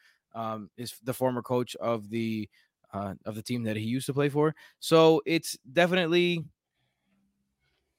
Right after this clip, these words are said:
I don't think, I don't think you can roster either of these guys because I just think they're gonna eat into each other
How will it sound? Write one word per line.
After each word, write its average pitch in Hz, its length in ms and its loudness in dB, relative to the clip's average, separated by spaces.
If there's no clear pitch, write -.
I 151 100 10
don't 185 160 10
think, 175 160 6
I 151 80 8
don't 165 120 8
think 160 100 2
you 151 80 2
can 143 80 4
roster 127 260 4
either 113 220 0
of 104 80 -2
these 104 120 -4
guys 101 240 -4
because 104 220 -8
I 113 60 -8
just 113 140 -8
think 120 120 -8
they're 113 80 -8
gonna 101 380 -8
eat 127 220 -10
into 113 260 -6
each 110 120 -8
other 101 180 -4